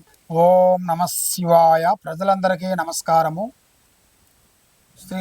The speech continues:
విశ్వావసునామ సంవత్సరం రెండు వేల ఇరవై ఐదు. ఈ పన్నెండు రాసుల్లో ఉండవలసిన వాళ్ళకి స్థితిగతులు ఎలా ఉన్నాయి,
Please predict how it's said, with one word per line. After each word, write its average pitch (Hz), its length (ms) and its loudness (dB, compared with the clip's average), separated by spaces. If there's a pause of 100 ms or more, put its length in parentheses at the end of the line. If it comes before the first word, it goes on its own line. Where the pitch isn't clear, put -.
విశ్వావసునామ 185 880 -2
సంవత్సరం 165 500 -12 (460)
రెండు 190 240 -4
వేల 202 320 2
ఇరవై 175 280 2 (120)
ఐదు. 160 160 -20 (1900)
ఈ 208 100 -6 (160)
పన్నెండు 247 360 2
రాసుల్లో 214 580 0 (420)
ఉండవలసిన 202 500 -4
వాళ్ళకి 175 420 0 (880)
స్థితిగతులు 226 680 -2
ఎలా 180 220 4
ఉన్నాయి, 165 440 -2